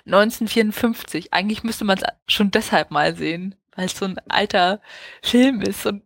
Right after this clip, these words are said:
wie zur Hölle haben sie die Unterwasserszenen gemacht? Das ist bestimmt lustig.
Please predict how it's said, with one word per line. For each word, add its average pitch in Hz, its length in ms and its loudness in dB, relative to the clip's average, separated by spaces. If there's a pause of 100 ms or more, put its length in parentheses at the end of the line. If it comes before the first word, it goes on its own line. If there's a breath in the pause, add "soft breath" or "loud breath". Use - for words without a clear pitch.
(460)
wie - 120 -14
zur 233 220 0
Hölle 214 180 0
haben 214 140 -2
sie 208 160 -8
die 220 160 -8
Unterwasserszenen - 800 -4
gemacht? 180 260 -12
Das - 80 -18
ist - 80 -20
bestimmt - 320 -4
lustig. - 480 -6